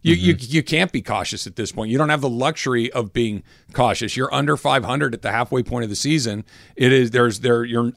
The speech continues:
Speaker 1: outside of the playoff picture by two teams. It's not like you're right behind.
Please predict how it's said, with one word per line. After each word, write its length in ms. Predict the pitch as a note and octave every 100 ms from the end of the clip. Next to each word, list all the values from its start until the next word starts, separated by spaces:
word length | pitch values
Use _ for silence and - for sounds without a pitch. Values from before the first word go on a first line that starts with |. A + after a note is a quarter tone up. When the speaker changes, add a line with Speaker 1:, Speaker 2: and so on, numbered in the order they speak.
| -
Speaker 1:
outside 400 | C#3 - C#3+ C3
of 100 | G#2
the 20 |
playoff 300 | C#3 D3 -
picture 300 | B2+ - A#2+
by 220 | F#2+ A2
two 240 | - D3+
teams. 540 | C#3+ - D#3 A#2 G#2+ - - -
It's 180 | B2 B2
not 120 | D#3
like 160 | C#3 B2+
you're 160 | C3+
right 680 | A2+ - - G#2+ G#2+ C3 D#3+
behind. 320 | - A2+ C#3+